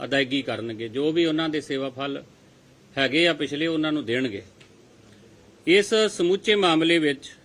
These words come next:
ਗਿਆਨੀ ਰਣਜੀਤ ਸਿੰਘ ਗੌਹਰ ਸਮੇਤ ਕੋਈ ਵੀ ਸੰਬੰਧਿਤ ਸ਼ਖਸੀਅਤ, ਮੀਡੀਆ,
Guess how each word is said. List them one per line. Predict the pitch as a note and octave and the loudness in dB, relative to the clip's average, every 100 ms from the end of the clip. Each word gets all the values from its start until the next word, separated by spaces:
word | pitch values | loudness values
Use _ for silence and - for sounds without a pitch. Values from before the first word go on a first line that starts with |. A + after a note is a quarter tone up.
| - A#2+ B2 | -20 -8 0
ਗਿਆਨੀ | D#3 E3+ F3+ | 4 4 4
ਰਣਜੀਤ | E3 D3 D#3+ | 2 2 0
ਸਿੰਘ | D#3 E3+ C#3+ | 0 -2 0
ਗੌਹਰ | D#3 F3 | 0 0
ਸਮੇਤ | - C#3+ C3+ C3 - - - _ - - | -2 -2 -2 -4 -10 -20 -20 _ -20 2
ਕੋਈ | F#3 G#3 A#3 | 6 8 6
ਵੀ | G3 F#3 F#3+ | 4 2 2
ਸੰਬੰਧਿਤ | - E3 D3 E3 F3+ - | 0 -2 0 0 -2 -4
ਸ਼ਖਸੀਅਤ, | - D3+ D3 D3+ E3 E3 - - - | -10 -8 0 2 2 -2 -20 -16 -6
ਮੀਡੀਆ, | C3 D#3+ F#3 F3+ E3+ | 0 0 2 2 0